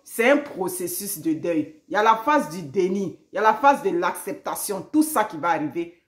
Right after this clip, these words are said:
pour qu'elle accepte l'enfant. Vous savez pourquoi ? Parce que il faut qu'elle accepte l'enfant avec le bon cœur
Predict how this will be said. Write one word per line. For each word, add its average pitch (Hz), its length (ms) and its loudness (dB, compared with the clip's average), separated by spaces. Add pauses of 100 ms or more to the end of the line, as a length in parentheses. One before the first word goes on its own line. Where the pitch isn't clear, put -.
pour - 120 -18
qu'elle 220 240 -2
accepte 151 460 -8
l'enfant. 135 440 -10
Vous 135 80 -8
savez 196 220 0
pourquoi ? 180 500 -6 (260)
Parce - 200 -4
que 220 220 2 (160)
il 202 80 -8
faut 311 200 -4
qu'elle 240 340 2
accepte 180 480 -4
l'enfant 160 380 -2
avec 170 200 -4
le 156 120 0
bon 156 240 -6
cœur 151 220 -6